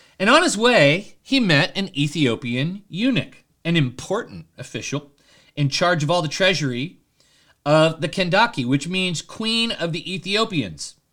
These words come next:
This man had gone to Jerusalem to worship, and on his way home was sitting in his chariot reading the book of Isaiah the prophet.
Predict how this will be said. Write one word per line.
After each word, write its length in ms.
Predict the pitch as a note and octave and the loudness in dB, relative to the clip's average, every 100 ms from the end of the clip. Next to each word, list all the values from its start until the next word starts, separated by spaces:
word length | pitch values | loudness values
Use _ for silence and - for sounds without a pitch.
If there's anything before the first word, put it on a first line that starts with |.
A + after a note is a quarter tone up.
| _ _ _ _ - _ | _ _ _ _ -20 _
This 180 | - F#3+ | -4 0
man 200 | F#3 F#3+ | 2 2
had 120 | F3+ | 2
gone 240 | C#3+ E3 F3+ | 4 4 2
to 60 | |
Jerusalem 720 | D#3+ C3 D3 F#3+ - D3+ C3+ | 0 2 2 2 2 2 0
to 120 | - | 0
worship, 640 | F3+ A3+ C#4 C#3+ - - _ _ _ | 0 2 2 -2 -4 -14 _ _ _
and 160 | D3+ D#3 | -6 -4
on 200 | A3 F#4 | -2 -2
his 140 | G#4 A#3+ | 0 0
way 200 | A3 F#3 | 0 0
home 560 | F#3 A3 C3 E3 B3 _ _ _ _ _ | 2 2 2 0 -4 _ _ _ _ _
was 220 | D#3 E3 | -2 0
sitting 500 | - G3 G#3 A3+ A3+ _ | 0 -2 -2 -6 -10 _
in 160 | F#3 C4 | 0 2
his 220 | C4 C4 | 2 0
chariot 540 | - D3+ A#2+ C#3 G3 - | -2 -2 -2 -2 -4 -6
reading 520 | D3 A#3 A#2+ D#3 - _ _ - | -4 -2 -2 -4 -8 _ _ -4
the 100 | C3 | -4
book 540 | - - A#3 C4+ - _ | -4 2 2 2 -12 _
of 180 | - D3+ | -6 -2
Isaiah 840 | C3+ A2 G2+ - F3 G3+ G#3+ A#3 A#3 _ _ _ | -2 -2 -6 -4 -4 -2 -4 -6 -12 _ _ _
the 100 | - | -16
prophet. 520 | - D3+ - - - | -4 -4 -4 -12 -18